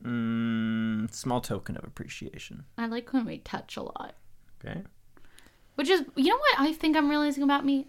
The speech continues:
Speaker 2: I am physical touch, but not hugs. Like, I, it means, I think it's so sweet when I'm, like, in there cooking dinner and you come in and, like,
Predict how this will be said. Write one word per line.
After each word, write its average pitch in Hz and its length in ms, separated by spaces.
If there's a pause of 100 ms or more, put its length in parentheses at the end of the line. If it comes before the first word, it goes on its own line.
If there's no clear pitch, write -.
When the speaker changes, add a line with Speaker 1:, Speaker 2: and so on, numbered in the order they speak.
(120)
Speaker 2:
I 370 300
am 220 400
physical 302 460
touch, 320 460 (140)
but 240 120
not 277 240
hugs. - 640 (400)
Like, 285 160
I, 320 240 (100)
it 262 160
means, 320 400
I 233 160
think 285 160
it's 254 120
so 220 100
sweet 220 240
when 208 100
I'm, 208 100
like, 196 200
in 214 160
there 202 120
cooking 220 360
dinner 202 240
and 202 100
you 202 80
come 202 220
in 190 160
and, 190 100
like, 190 140